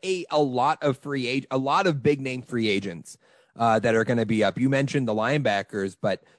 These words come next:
DeMarcus Lawrence, uh, Michael Gallup, uh, La'el Collins, Tyron Smith. Uh, so they, on the offense and the defense, they have a number of big players that they're either going to have to bring back or they're gonna have to replace.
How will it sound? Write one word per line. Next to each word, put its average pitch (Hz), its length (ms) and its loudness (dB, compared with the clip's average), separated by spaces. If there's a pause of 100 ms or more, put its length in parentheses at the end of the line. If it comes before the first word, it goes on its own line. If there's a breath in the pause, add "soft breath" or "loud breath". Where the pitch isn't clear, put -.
DeMarcus 135 440 0
Lawrence, 117 680 0 (280)
uh, 90 340 -2 (680)
Michael 113 380 -2
Gallup, 131 580 2 (420)
uh, - 140 -14
La'el 131 480 0
Collins, 156 880 0
Tyron 131 340 -2
Smith. 160 640 0 (100)
Uh, 120 360 0 (220)
so 151 220 0
they, 151 380 -2
on 147 220 -4
the 139 100 -2
offense 190 560 0
and 214 240 -2
the 196 60 0
defense, 156 480 -4
they 131 100 -4
have 147 180 -6
a 135 140 -8
number 170 640 0
of 131 240 -2
big 135 200 2
players 110 440 2
that 113 200 -2
they're 139 160 -8
either 180 220 -4
going 160 300 -4
to 131 160 -8
have 131 240 -4
to 160 80 -2
bring 160 280 -4
back 208 460 -4 (540)
or 226 180 2
they're 233 100 2
gonna 196 140 2
have 190 220 -2
to 170 120 0
replace. 156 540 0